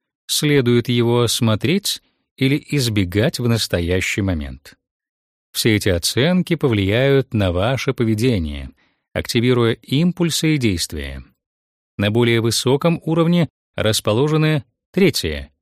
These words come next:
концептуальные оценки. Они сосредоточены на абстрактных или вербальных стимулах и играют ключевую роль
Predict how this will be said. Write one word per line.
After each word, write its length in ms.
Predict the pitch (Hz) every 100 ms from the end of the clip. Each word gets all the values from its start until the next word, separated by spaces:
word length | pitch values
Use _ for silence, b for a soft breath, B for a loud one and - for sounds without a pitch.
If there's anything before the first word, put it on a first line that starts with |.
| _ _
концептуальные 1000 | 156 156 - 143 - 151 139 104 95 87
оценки. 480 | - 78 73 - - _ _ _ _ _ _
Они 520 | 110 107 107 104 113 -
сосредоточены 1040 | - 120 - 104 104 - 185 - 76 69 b b -
на 220 | 95 92
абстрактных 720 | - - 135 202 - 196 - -
или 140 | 185 190
вербальных 640 | 180 143 110 101 92 87
стимулах 540 | - 165 202 196 - _ _ _ -
и 160 | 104
играют 400 | 104 113 180 196
ключевую 640 | - 165 - 135 107 98 92
роль 240 | 180